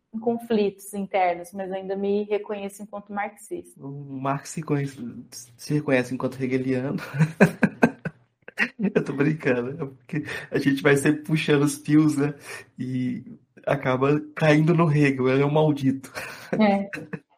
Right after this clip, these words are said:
Speaker 1: é verdade. Todos os caminhos acabam, de certo
Speaker 2: É.
Speaker 1: modo, É, ele
Speaker 2: Mas
Speaker 1: foi o último dos filósofos sistemáticos, não tem como a gente fugir muito, né?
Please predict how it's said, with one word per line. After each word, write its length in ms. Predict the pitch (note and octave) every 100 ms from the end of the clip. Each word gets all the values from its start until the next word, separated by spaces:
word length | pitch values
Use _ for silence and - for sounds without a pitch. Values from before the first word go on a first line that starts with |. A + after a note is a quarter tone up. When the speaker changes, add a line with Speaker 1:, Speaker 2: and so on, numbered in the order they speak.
| _ _ - - _ G#3+
Speaker 1:
é 80 |
verdade. 640 | F#3 G#3 G3+ F#3 F#3 F3+ -
Todos 260 | G3+ G3+
os 160 | A3 A3
caminhos 560 | A#3 G3 F#3+ G3 G#3
acabam, 720 | G#3+ G#3+ G3 G3 G#3+ G3 F#3 - _ -
de 60 |
certo 340 | - A3 - G#3+
Speaker 2:
É. 20 |
Speaker 1:
modo, 800 | G3+ F#3+ F#3+ F#3+ G#3 G3+ G3+ G3+ - _ _ _ _ _ F#3+
É, 120 | -
ele 100 | -
Speaker 2:
Mas 80 | D#3
Speaker 1:
foi 180 | B3 B3+
o 420 | C4+ C#4+ C4+ C4+
último 340 | C#4 C#4 D4+
dos 220 | C4+ C#4 -
filósofos 600 | C4+ A#3+ A#3 - A#3 -
sistemáticos, 880 | A3+ A3+ G#3+ G#3 B3+ C#4 - G#3+ G#3
não 120 | G#3+
tem 160 | A3+
como 340 | A3+ A3+ G#3+ G#3
a 80 | G3+
gente 520 | G3 G3 - G3 F#3+ -
fugir 340 | A#3 G3 G#3+
muito, 540 | G#3 G3 F#3 F#3 F#3 F#3
né? 300 | F#3+ G3